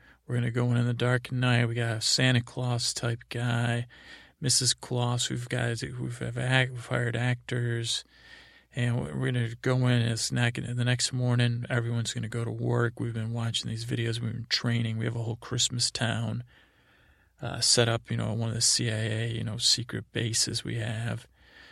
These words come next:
And we've been doing, working on this plan for years, Mister President. He's like, "Years? How come I didn't know about it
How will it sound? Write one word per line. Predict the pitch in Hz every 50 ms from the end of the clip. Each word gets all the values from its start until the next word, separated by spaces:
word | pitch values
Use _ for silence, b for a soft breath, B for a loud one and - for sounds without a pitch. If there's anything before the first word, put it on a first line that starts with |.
| B B B B
And | 147 131
we've | 131 135
been | 131 127
doing, | 131 131 123 123 123
working | 131 135 131 123 131 123
on | 120
this | 120 120 -
plan | - 123 120 110 107
for | - - 107
years, | 107 110 107 107 107 107 104 107 - -
Mister | 117 110 - -
President. | _ - 110 - 117 113 117 110 107 110 107 - - _ _ _ _ _ _ _ _ _ _ -
He's | 143 120 -
like, | 127 113 107 -
"Years? | 170 190 156 -
How | - 147
come | 143 - 170 156
I | 147
didn't | 147 135 127 127 123
know | 127 131 127
about | 127 120 120 117 117 117
it | 117 110